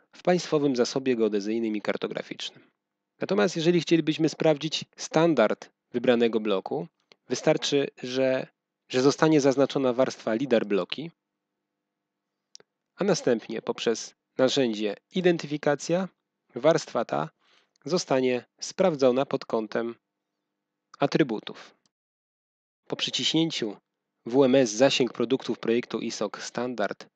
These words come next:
dwanaście punktów na metr kwadratowy wyświetli się nam informacja atrybutowa o konkretnym obiekcie.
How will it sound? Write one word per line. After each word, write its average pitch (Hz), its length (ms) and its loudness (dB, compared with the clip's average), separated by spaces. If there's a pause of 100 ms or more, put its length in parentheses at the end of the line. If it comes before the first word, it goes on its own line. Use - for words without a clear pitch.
(120)
dwanaście 123 460 0
punktów 117 360 -6
na 107 120 -4
metr 123 180 -6
kwadratowy - 640 -10 (1080)
wyświetli 123 460 0
się 107 220 -2
nam 101 240 -6 (720)
informacja 147 580 2
atrybutowa 117 640 -6 (720)
o 185 140 -2
konkretnym 113 720 -2 (240)
obiekcie. - 600 -4